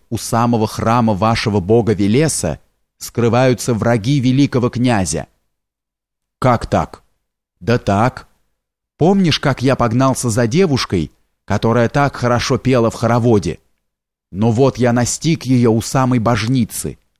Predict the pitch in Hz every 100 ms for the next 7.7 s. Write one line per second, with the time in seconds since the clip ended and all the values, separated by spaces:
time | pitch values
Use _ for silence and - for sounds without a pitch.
0 | _ - - 113 113 - 117 101 92 113
1 | 139 - - _ _ _ _ _ 117 120
2 | 135 180 156 156 143 - 123 143 131 -
3 | 147 185 95 92 73 _ _ _ 139 175
4 | 185 185 156 180 110 101 98 80 110 98
5 | 80 71 - - _ _ _ _ _ _
6 | - 110 170 208 165 160 - 196 165 160
7 | 156 147 160 196 156 -